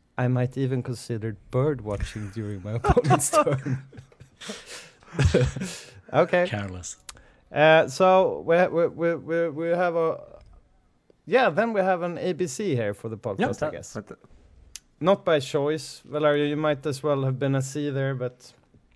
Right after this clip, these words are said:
Speaker 2: It was the Mirage thing that w-, that tipped you
Speaker 3: Yeah.
Speaker 2: over to all the cool stuff. Yeah.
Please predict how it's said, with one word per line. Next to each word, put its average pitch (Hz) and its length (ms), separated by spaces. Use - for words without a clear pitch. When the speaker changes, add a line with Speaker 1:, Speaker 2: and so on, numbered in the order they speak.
Speaker 2:
It 135 120
was 139 160
the 156 80
Mirage 147 480
thing 127 260
that 113 200
w-, 131 500
that 123 280
tipped 131 180
you 117 60
Speaker 3:
Yeah. 127 180
Speaker 2:
over 117 120
to - 140
all 135 260
the 123 120
cool 127 300
stuff. - 520
Yeah. 113 180